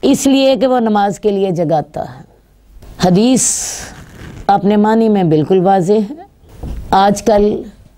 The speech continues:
हमारे पास लाउडस्पीकर आ गए हैं, तो अजान लाउडस्पीकर पे दी जाती है या हम अलार्म लगा लेते हैं या हमारे घरों में ही बाज़ औक़ात अलार्म वाली घड़ियाँ हैं जिसके साथ हम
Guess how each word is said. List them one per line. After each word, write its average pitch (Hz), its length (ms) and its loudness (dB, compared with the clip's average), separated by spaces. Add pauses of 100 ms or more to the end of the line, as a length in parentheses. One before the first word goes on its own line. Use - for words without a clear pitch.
(380)
हमारे 185 280 2
पास 185 240 0
लाउडस्पीकर 190 640 0
आ 175 140 2
गए 160 220 -6
हैं, 180 260 -8 (440)
तो 180 520 0 (320)
अजान 196 600 0 (400)
लाउडस्पीकर 185 640 0
पे 175 140 0
दी 165 180 0
जाती 151 400 -2
है 202 160 -6 (140)
या 180 180 2
हम 185 240 2
अलार्म 175 380 2
लगा 160 240 2
लेते 147 320 -4
हैं 196 320 -8
या 175 140 2
हमारे 180 280 2
घरों 175 280 2
में 226 120 2
ही 214 140 2
बाज़ 185 260 2
औक़ात 170 400 0 (880)
अलार्म 202 400 2
वाली 202 260 2
घड़ियाँ 180 440 0
हैं 196 220 -4
जिसके 185 320 -2
साथ 175 320 0
हम 170 180 -4